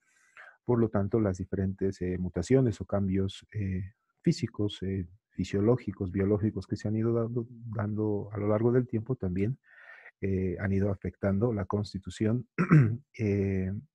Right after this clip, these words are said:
hasta llegar a la, mm, mm, a la, al establecimiento del hombre, eh, actual. Bien, continuando, eh, la anterior clase, eh, nos habíamos quedado en este, en este, en esta diapositiva,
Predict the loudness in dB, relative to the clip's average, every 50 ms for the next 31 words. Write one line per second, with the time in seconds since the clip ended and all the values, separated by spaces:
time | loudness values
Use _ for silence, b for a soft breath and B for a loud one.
0 | _ -2 -2 0 2 4 4 4 4 4 2 0 0 -2 -2 0 0 0 0 0
1 | -2 -4 -8 _ -8 -6 -6 -6 -6 -8 -10 -12 -16 _ _ _ _ _ _ _
2 | _ _ _ _ -6 -4 -2 -2 0 0 0 -2 -2 -4 -4 -6 -8 -10 -12 -16
3 | _ _ _ _ _ _ _ _ _ _ _ -6 -2 0 0 2 0 0 -2 -2
4 | -4 -6 -8 -10 -14 _ _ 0 0 0 2 2 2 2 2 2 0 0 -2 -2
5 | -2 -2 0 0 0 0 0 0 0 0 0 0 0 0 -2 -4 -4 -4 -4 -4
6 | -4 -6 -6 -8 -4 -4 -4 -4 -4 -12 _ _ _ B B B B B B B
7 | B B B B B B B B B B B B _ _ 2 2 2 0 -2 -4
8 | 0 2 2 4 4 4 6 6 6 6 6 0 -12 b b b b b b b
9 | b 2 4 6 8 8 8 6 6 4 2 2 2 2 2 2 0 2 4 4
10 | 2 2 2 -2 -4 -4 -4 -2 0 2 4 4 4 2 2 2 4 6 6 6
11 | 6 4 2 -2 _ -20 _ _ _ _ _ _ _ _ _ _ _ _ _ _
12 | _ _ -16 -10 -4 -2 0 0 -2 -2 -4 -2 0 2 2 2 2 2 0 -4
13 | -6 -8 -10 -12 -14 -16 _ _ _ _ -6 -4 -4 -4 -4 -2 -2 0 0 2
14 | 0 0 2 4 4 4 4 2 0 -2 -2 0 2 2 2 4 2 2 0